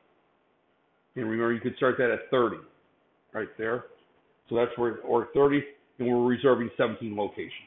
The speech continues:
right there. Sixteen are input up there,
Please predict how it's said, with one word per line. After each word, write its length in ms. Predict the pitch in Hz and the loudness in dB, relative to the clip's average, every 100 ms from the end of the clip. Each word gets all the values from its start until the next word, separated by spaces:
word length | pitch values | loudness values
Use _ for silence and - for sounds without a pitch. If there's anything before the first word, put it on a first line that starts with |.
| _ _ _ _ - | _ _ _ _ -20
right 140 | 92 - | -18 -18
there. 120 | - - _ _ _ _ _ _ | -20 -20 _ _ _ _ _ _
Sixteen 400 | 151 - - 135 | -4 -2 -2 2
are 260 | 123 117 139 | 2 0 -2
input 360 | 147 - 160 156 - - _ _ _ _ _ _ _ _ _ - | -2 2 2 2 -6 -20 _ _ _ _ _ _ _ _ _ -10
up 180 | 107 - | -8 -2
there, 260 | 123 135 | 2 2